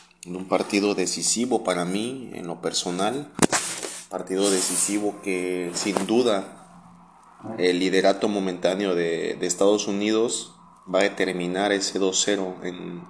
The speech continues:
en, en, en Cincinnati para, para repercutir a la selección mexicana. Una selección que la hemos venido analizando en varios episodios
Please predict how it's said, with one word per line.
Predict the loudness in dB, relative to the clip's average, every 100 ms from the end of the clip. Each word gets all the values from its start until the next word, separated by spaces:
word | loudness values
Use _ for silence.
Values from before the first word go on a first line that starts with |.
| -6
en, | -6 -4
en, | -8 -10 -8
en | -6
Cincinnati | -2 -2 -2 0 2 4 2 -2 -16 -20 -20 _ _ _ _ _ _
para, | 0 0 -2 -6 -6 -8 -10 -16 -20 -4
para | 2 4
repercutir | 2 0 -2 0 2 6 8
a |
la | 6
selección | 6 2 2 0 0
mexicana. | 0 -2 2 2 2 -2 -6 -14 -20 -20 -20 -20 -20 -8
Una | -2 0
selección | 2 2 2 2 0 0 -2
que | -2 -2 -2 -2 -4 -4 -6 -8 0
la | 4
hemos | 4 4 2
venido | 2 4 4 2
analizando | 2 2 2 2 0 2 2 2
en | 0 -2 2
varios | 4 6 4 2 -4 -2
episodios | -2 0 4 4 6 2 0 -4 -8